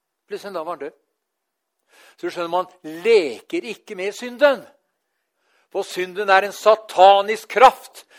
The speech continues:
en satanisk makt. Derfor skal vi akte oss som døde for synden, men som levende for Gud i Kristus Jesus. For det er krefter her som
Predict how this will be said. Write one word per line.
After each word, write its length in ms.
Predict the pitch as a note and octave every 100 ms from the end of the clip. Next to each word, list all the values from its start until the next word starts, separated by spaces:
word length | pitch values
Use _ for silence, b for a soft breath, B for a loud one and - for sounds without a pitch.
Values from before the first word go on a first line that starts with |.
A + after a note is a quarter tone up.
| b
en 160 | D#3 E3+
satanisk 880 | - A3 - F3+ G3 G3+ A3 G#3+ G3
makt. 560 | A#3 - - - - _ _ _ _ _ _ _ _ _ _ _ b b
Derfor 220 | D3+ E3
skal 100 | F#3+
vi 120 | F#3+ G#3+
akte 200 | G#3+ - F#3
oss 100 | G3+
som 80 | F#3 B2+
døde 420 | - C4 A#3 E3+ F3
for 140 | G#3+
synden, 480 | - G3+ F#3 G#3+ G3+ B B
men 160 | - D#3+
som 200 | F#3+ F#3
levende 680 | F3 F#3+ C4 A3+ D3+ E3 F3+
for 100 | G3
Gud 180 | E3+ E3
i 60 | E3+
Kristus 400 | D3+ - D3 C#3
Jesus. 400 | A#2 - G#2 _ _ _ _ _ _ _ _ _ _ _ _ _ _ _ _ _ _ _
For 80 | C#3
det 80 | D#3
er 140 | E3
krefter 480 | G#3+ A#3+ - - G3
her 220 | F3+ G3
som 240 | F#3 F#3+